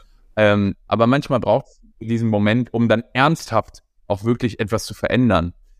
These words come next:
Denn, ähm, manchmal ist das auch so, diese Arbeit mit Kultur,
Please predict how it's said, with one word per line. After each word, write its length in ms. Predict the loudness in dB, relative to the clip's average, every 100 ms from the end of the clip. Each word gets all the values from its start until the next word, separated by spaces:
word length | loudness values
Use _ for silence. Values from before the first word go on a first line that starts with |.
| -4
Denn, 260 | 0 0 0 _ _ _ _ _ _ _ _
ähm, 300 | -2 0 0 -4
manchmal 380 | -2 -2 0 0
ist 140 | 0 -4
das 180 | -2
auch 140 | 0 -2
so, 300 | 0 -2 -2 _ -10
diese 240 | -2 0
Arbeit 300 | 4 4 2
mit 160 | 0 -6
Kultur, 840 | -6 -6 -6 -4 2 2 0 -6